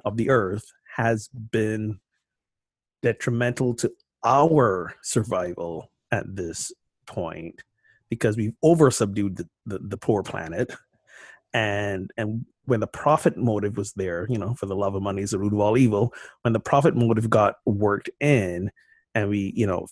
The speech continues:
factory farms, flattening all the rainforest in the Amazon to, to, you know, to put these factory farms up and, and, you know, the pollution with our cars and climate change and all that, like, it's,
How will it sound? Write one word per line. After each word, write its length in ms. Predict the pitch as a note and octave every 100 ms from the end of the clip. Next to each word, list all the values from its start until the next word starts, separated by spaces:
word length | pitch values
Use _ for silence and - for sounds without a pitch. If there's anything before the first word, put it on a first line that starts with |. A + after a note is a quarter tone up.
| -
factory 440 | B2 A#2+ - B2
farms, 760 | A#2+ - A2 A2 G#2+ A2 G#2+ -
flattening 600 | - A#2 A2+ - A2+ A2
all 240 | G2+ G#2
the 300 | G#2+ G2+ G2 F#2
rainforest 680 | G2+ G2+ G#2+ A2+ G#2+ G#2
in 40 | G#2
the 140 | A2
Amazon 640 | G2+ G2+ G2+ G2+ F#2+ F#2+ G2
to, 140 | F#2+ - -
to, 80 | - _ _ _ -
you 100 | F#2+
know, 140 | - -
to 80 | -
put 100 | - -
these 200 | A2 - - -
factory 340 | G#2+ - G#2
farms 480 | G#2+ A2 F#2+ G2 F#2
up 220 | G2 F#2+
and, 180 | F#2+ - - - - - _
and, 500 | A#2 F#2+ F#2 F2+ F#2+ -
you 100 | F#2+
know, 380 | E2+ E2+ E2 - _ _ _ -
the 320 | A#2 - - - _ -
pollution 420 | A#2+ A2+ - A2+
with 120 | G2+
our 80 | F#2
cars 560 | - A2+ G2+ G2 G2+ G2+
and 240 | F#2 F2+
climate 580 | - - A2+ G#2+ G#2+ -
change 600 | - B2 G#2 G2+ G2+ G2
and 100 | G#2
all 180 | F#2+ F#2+
that, 240 | G2 G2
like, 360 | G#2+ G#2 G2 - - - - - _ _ _ _ _ _
it's, 380 | G#2+ A2 - -